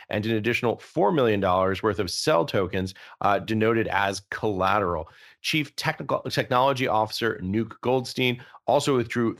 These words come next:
thirteen million dollars and an additional seven point eight worth of Cell t-, tokens, also denoted as collateral. Combined, that's nearly forty-two million dollars. More difficult headlines for Celsius, Marco.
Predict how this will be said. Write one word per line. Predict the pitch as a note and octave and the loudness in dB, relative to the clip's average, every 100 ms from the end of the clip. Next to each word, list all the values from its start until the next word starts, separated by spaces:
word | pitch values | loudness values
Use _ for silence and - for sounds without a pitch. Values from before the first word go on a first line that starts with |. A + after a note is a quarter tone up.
| - - | -6 -2
thirteen | F#3 D#3+ B2 G2 | -2 0 -2 0
million | F#2 F2+ E2+ | 0 0 0
dollars | E2+ E2+ F2+ F2 | 0 2 0 -2
and | G#2+ | 0
an | |
additional | G#2 G#2+ G#2+ G#2+ - | 0 0 0 -2 -2
seven | - A#2+ A#2+ | 0 0 0
point | G2+ A2+ G2+ G2+ | 0 0 0 0
eight | B2+ C3 A2 | 0 0 -2
worth | G#2 G2+ | -2 -2
of | F#2 | -4
Cell | - A2+ A2 | 0 2 2
t-, | A2+ G#2+ | -2 -4
tokens, | - G#2+ G2+ G2+ F#2+ - - | -2 0 0 -4 -6 -20 -2
also | G#2+ A2 B2 A2+ | 0 2 2 0
denoted | G2+ F#2+ F2+ F2 | 0 -2 -2 -2
as | F2 E2+ | -4 -4
collateral. | - F#2 G2 G#2 F#2+ F2+ - - - | -4 2 4 4 2 -2 -8 -12 -4
Combined, | A#2 A2 D#3 D3+ D3+ - | 0 2 2 2 0 0
that's | A#2+ A#2+ | 0 0
nearly | B2 A2 G#2+ G#2 - _ | 0 2 2 0 -4 _
forty-two | - G2+ G2 G2 - F#2+ F2+ - | -6 -2 0 -2 -2 -2 -2 -2
million | F2 F2 E2 E2 | -2 -2 0 -2
dollars. | D#2+ F2+ F#2 E2 | 0 2 2 0
More | A#2 D#3 | 0 0
difficult | D3+ C#3+ B2 G2 | 0 0 0 0
headlines | G2+ F#2+ F#2 F2+ D#2+ | 0 0 0 -2 -4
for | F2 | -8
Celsius, | - F#2 D#2+ D#2 C#2+ | -2 -2 -2 -4 -6
Marco. | D#2 C#2 C#2+ C#2+ | -6 -6 -6 -8